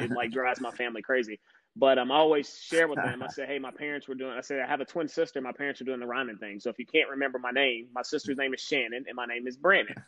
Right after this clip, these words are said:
Speaker 1: So it's just the easy way to, to remember my name. So, um,
Speaker 2: Not confusing at all.
Speaker 1: There you
Speaker 2: Right.
Speaker 1: go. There you
Speaker 2: <laughs>
Speaker 1: go. But so my sister is a, uh, she's a pharmacist, um, and my brother and
Speaker 2: Cool.
Speaker 1: sister are, you know, my best friends in the world. So, like,
Speaker 2: Oh, that's
Speaker 1: and
Speaker 2: good.
Speaker 1: so one funny story before I get to my brother, and,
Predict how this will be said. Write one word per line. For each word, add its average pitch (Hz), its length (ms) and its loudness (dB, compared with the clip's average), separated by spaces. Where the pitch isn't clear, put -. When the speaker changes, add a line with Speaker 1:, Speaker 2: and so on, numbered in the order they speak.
Speaker 1:
So 127 220 2
it's 120 160 -2
just 143 160 0
the 127 60 4
easy 131 220 4
way 123 300 4
to, 120 180 0
to 151 80 2
remember 135 280 2
my 117 140 0
name. 104 160 -6
So, 120 480 -2
um, 123 380 -4
Speaker 2:
Not 160 220 6
confusing 143 500 2
at 131 80 2
all. 113 220 4
Speaker 1:
There 165 160 8
you 160 160 6
Speaker 2:
Right. 127 100 6
Speaker 1:
go. - 60 -2
There 143 160 8
you 143 120 4
Speaker 2:
<laughs> - 0 -
Speaker 1:
go. 120 240 0
But 143 320 2
so 170 120 2
my 151 100 2
sister 185 420 2
is 151 160 6
a, 139 220 2
uh, - 20 -4
she's 170 180 -6
a 170 60 -2
pharmacist, 151 800 -6
um, 123 420 -8
and 123 240 -6
my 135 120 2
brother 156 220 6
and 135 80 -2
Speaker 2:
Cool. 151 120 6
Speaker 1:
sister 135 240 4
are, 127 300 0
you 127 100 -6
know, 110 80 -6
my 117 140 -8
best 123 240 -4
friends 123 420 -4
in 120 140 -10
the 117 60 -6
world. 110 300 -4
So, 110 280 -4
like, 131 200 2
Speaker 2:
Oh, - 40 2
that's 135 200 0
Speaker 1:
and 104 120 -8
Speaker 2:
good. 117 80 -10
Speaker 1:
so 151 120 6
one 156 240 6
funny 156 220 2
story 147 220 2
before 131 160 -2
I - 20 2
get 135 80 2
to 135 60 -6
my 127 80 -2
brother, 120 320 -2
and, 107 100 -12